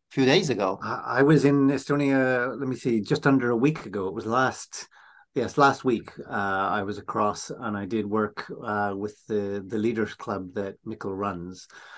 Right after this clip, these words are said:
Speaker 2: and did a, a workshop on embodiment, uh, and embodied leadership. So yes, I've just come back, really. <laughs>
Speaker 1: Yeah, yeah, yeah, yeah. So, uh, yes, great, great stuff. So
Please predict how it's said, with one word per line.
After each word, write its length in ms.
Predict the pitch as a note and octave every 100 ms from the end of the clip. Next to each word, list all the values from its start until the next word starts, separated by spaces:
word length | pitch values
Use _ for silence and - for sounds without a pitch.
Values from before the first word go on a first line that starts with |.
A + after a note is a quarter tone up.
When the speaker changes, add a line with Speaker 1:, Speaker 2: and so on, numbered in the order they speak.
| - -
Speaker 2:
and 280 | A#2 G#2 G2+
did 140 | G#2+ G#2+
a, 300 | G#2 G2 F2+
a 40 |
workshop 480 | G#2 A#2 - G#2+ F#2
on 140 | G2
embodiment, 600 | F2+ F2+ F2+ F2 F2+ F2+ - - - - -
uh, 220 | G2 F#2
and 100 | F2
embodied 380 | G2+ G2 F#2 F2+
leadership. 400 | G#2 F#2 - - -
So 540 | - - G2+ F#2+ F#2
yes, 460 | F#2+ B2 A#2 - -
I've 380 | - G#2+ G2+ F#2+ - -
just 320 | D#3+ D3 -
come 240 | - C#3+ B2
back, 400 | C3+ A2+ - -
really. 400 | A2 F#2+ G2+ C3 -
<laughs> 0 | E3+ D#3+ G3 D#3
Speaker 1:
Yeah, 280 | A2+ A2 F#2+
yeah, 180 | G#2 A2
yeah, 200 | A2 G#2+ G#2+
yeah. 80 | G2+
So, 420 | - A#2+ A2+ G#2 - - - _ _ _ -
uh, 420 | A#2 A2+ A#2 A2+ - - -
yes, 320 | B2+ C#3+ -
great, 400 | - C#3 D3+ -
great 280 | - D3 C#3
stuff. 400 | - B2 G#2 -
So 280 | - D3